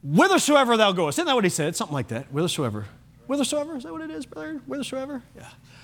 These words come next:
"I'll follow you wherever you go." Okay, so I'm gonna illustrate that here. G-, give me just a moment. I think I can keep preaching while I get this set up.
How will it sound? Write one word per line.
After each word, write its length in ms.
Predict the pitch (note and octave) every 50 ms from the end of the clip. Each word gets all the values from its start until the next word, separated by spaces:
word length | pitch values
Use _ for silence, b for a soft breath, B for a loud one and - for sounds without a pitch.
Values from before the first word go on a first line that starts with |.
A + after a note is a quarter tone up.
| B B B B B B B
"I'll 60 | -
follow 220 | F#3+ - C4+ C#4 C4
you 140 | B3 A#3 A3+
wherever 300 | A3+ A3 G#3+ G#3 F3+ F3+
you 120 | E3+ D3+
go." 160 | B2 A#2+ F#2+ - - - - - _ _ _ _ _ - _ - b b b b b b b b b b b b b b b b b _ - _ _ _ _
Okay, 300 | E3+ - - A#3+ A#3+ C4
so 560 | A#3+ - - - B3+ A3+ G#3+ G3+ F#3+ F3+ E3
I'm 1300 | D3 - - - - - - _ _ _ _ _ _ _ _ _ _ _ _ - - - - - - B3+
gonna 120 | C4+ A3+
illustrate 420 | F#3+ F#3+ F3+ D#3+ - F#3 C#3+ C3+
that 180 | A#2+ C#3+ C#3 C3+
here. 220 | B2+ C3+ D3 C#3
G-, 220 | D3 E3 F3 F#3 D#3
give 120 | E3+ G3
me 80 | F#3+ F3
just 220 | D#3+ F#3 F3 -
a 40 | E3+
moment. 220 | D#3+ D3+ D#3 D#3+
I 60 | E3+ E3+
think 180 | - G#3+ G3 F#3+
I 60 | E3+
can 160 | C3+ - C#3+
keep 160 | - E3 D#3 -
preaching 300 | E3 D#3+ C#3+ - D3 C3+
while 140 | C#3 C#3
I 80 | C#3 C#3
get 140 | C#3 C#3+ B2+
this 160 | C#3 B2+ -
set 220 | - - D3 C3+
up. 260 | C3+ C3+ C3 B2+ -